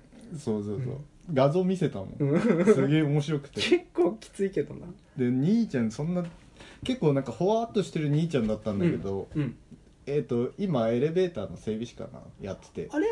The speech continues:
Speaker 2: ああ、そうだね。
Speaker 1: 結構頑張ってて。
Speaker 2: うん。
Speaker 1: もう六年ぐらい働いてるのかな。
Speaker 2: おー、続いてる、続いてる。
Speaker 1: で、兄ちゃんがなんか、その、結構最近変わってきたというか、
Speaker 2: おう。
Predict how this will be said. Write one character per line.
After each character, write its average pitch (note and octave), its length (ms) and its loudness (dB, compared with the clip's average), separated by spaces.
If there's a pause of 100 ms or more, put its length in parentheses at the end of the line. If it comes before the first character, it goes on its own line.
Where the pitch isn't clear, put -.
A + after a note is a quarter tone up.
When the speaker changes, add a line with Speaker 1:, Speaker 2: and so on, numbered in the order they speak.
(200)
Speaker 2:
あ G#3 140 0
あ、 D#3 60 -2
そ F3+ 140 -4
う D3 60 -4
だ B2 60 -10
ね。 - 40 -4
Speaker 1:
結 F3+ 160 -2
構 E3 120 -2
頑 A2 180 -2
張 - 80 0
っ - 40 -10
て - 120 -20
て。 - 100 -8
Speaker 2:
う G#3 60 -2
ん。 E3+ 140 -4 (360)
Speaker 1:
も F3+ 200 0
う C3 40 -2
六 A#2+ 260 -2
年 A3 160 0
ぐ A3+ 80 2
ら G3 120 4
い - 20 -2
働 G#3 220 -2
い - 20 -2
て G#3 60 -2
る A#3+ 80 0
の G#3+ 80 0
か - 80 -10
な。 F3 40 -6
Speaker 2:
お E3+ 40 -6
ー、 - 20 -6
続 F3 80 -2
い E3+ 40 -6
て F3 100 -2
る、 E3+ 80 -4
続 D3+ 240 -6
い C#3 80 -6
て C#3+ 80 -4
る。 C3+ 160 -10 (1000)
Speaker 1:
で、 D3 140 -2
兄 G#3+ 240 0
ち - 80 2
ゃ A#2 40 2
ん A2 60 0
が G#2 80 -2
な G#2+ 80 -2
ん G#2+ 80 -4
か、 F#2 200 -8 (1120)
そ G#2+ 200 -8
の、 G2+ 280 -6 (420)
結 - 140 -10
構 E4+ 120 0
最 G#3+ 260 -2
近 B3 220 -2
変 - 220 -8
わ A#3 80 -6
っ - 40 -14
て - 160 -4
き - 80 -8
た G#2 120 0
と E2 100 -8
い D#2 80 -8
う D2+ 40 -14
か、 - 140 -2
Speaker 2:
お C#3 140 0
う。 A#2 80 -8